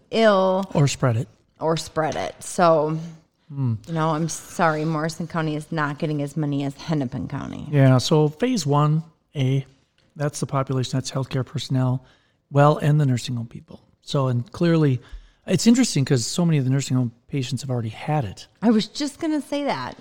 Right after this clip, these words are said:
Speaker 1: Like, if you've survived it already and you're still in the nursing home.
Speaker 2: We don't know how long your immunity lasts, so they're gonna whack you with a, with an immunization.
Speaker 1: Well, and then as our friend Mike last week mentioned, you can get it again, and I don't think those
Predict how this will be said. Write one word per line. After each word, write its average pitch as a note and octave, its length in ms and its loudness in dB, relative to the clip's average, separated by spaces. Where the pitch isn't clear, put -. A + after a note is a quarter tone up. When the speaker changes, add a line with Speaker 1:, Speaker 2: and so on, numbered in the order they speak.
Speaker 1:
Like, F#3+ 160 0
if G3 120 -2
you've A3+ 240 0
survived G#3+ 560 2
it E3 120 -2
already D3+ 400 -2
and E3+ 100 -4
you're E3 120 -4
still F3 200 -8
in E3+ 80 -6
the D#3 80 -4
nursing D#3+ 420 -4
home. D3+ 320 -4
Speaker 2:
We C3+ 80 8
don't C#3 140 6
know D3 200 4
how D3 120 4
long D3 240 2
your C3+ 160 2
immunity C3+ 400 2
lasts, D3 360 -4
so C#3 60 -4
they're B2+ 100 -2
gonna C3 140 0
whack C3+ 320 -4
you D3 60 2
with C#3 160 0
a, C3 260 0
with C3+ 220 -6
an C3 80 -4
immunization. C3 560 -2
Speaker 1:
Well, C#4+ 180 -2
and C#4 180 4
then C4 120 4
as B3+ 160 2
our A3+ 160 2
friend A3 280 0
Mike A3 300 0
last F3 320 -8
week G#3+ 300 -8
mentioned, E3+ 500 -6
you F3 100 -6
can - 200 -8
get G3 140 -2
it F#3+ 140 -2
again, F#3+ 440 -2
and E3+ 180 -2
I E3+ 80 -2
don't F3 400 -2
think F3+ 280 -2
those - 540 -6